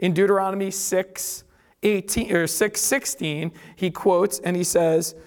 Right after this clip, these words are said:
"You shall not put the Lord your God to the test." So the question is, could Jesus have jumped and been fine? Well, sure,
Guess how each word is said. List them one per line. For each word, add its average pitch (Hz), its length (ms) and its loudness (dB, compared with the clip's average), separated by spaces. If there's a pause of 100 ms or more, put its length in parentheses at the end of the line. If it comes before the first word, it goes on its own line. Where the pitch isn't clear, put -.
(160)
"You 190 260 2
shall 220 280 2
not 202 500 -2
put - 380 -2
the 190 120 0
Lord 160 540 0
your 175 140 0
God 131 520 -4 (400)
to - 160 -4
the 175 120 -2
test." - 640 -4 (460)
So 208 480 0 (160)
the 202 80 0
question 240 400 2
is, 196 240 2
could 190 340 -2
Jesus 196 720 0
have 156 360 0
jumped 180 520 -2
and 190 200 -4
been 170 220 -2
fine? 180 600 -4 (180)
Well, 233 380 0
sure, 180 840 0